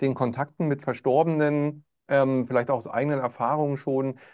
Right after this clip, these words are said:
äh, dass, dass da viele sagen, oh, "Mensch, hätte ich nur" und, "Ah, das, das ist ja so blöd." Also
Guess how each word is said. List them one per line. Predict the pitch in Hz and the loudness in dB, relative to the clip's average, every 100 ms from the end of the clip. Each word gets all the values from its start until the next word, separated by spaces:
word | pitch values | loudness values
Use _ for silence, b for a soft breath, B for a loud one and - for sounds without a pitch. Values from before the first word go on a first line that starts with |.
| b | b
äh, | 139 131 | 0 2
dass, | 131 127 - _ | 2 0 -6 _
dass | 131 - | -8 0
da | 139 | 0
viele | - 160 170 160 143 | 0 0 6 8 8
sagen, | 127 131 131 - | 8 6 4 0
oh, | 127 123 120 113 b b b | 0 4 4 2 b b b
"Mensch, | 120 127 - | -4 -4 -2
hätte | 170 170 | -2 -2
ich | 147 | 0
nur" | 156 139 139 127 120 127 | 2 6 6 8 6 4
und, | 139 131 123 b b - | 2 0 0 b b -10
"Ah, | 127 131 131 | -4 0 0
das, | 127 135 - - _ | 0 -2 -4 -16 _
das | - 123 | -8 -6
ist | 147 | -4
ja | 143 | -2
so | 123 135 | 2 2
blöd." | 127 143 139 135 131 | 6 8 8 6 2
Also | - 127 127 | -6 -4 0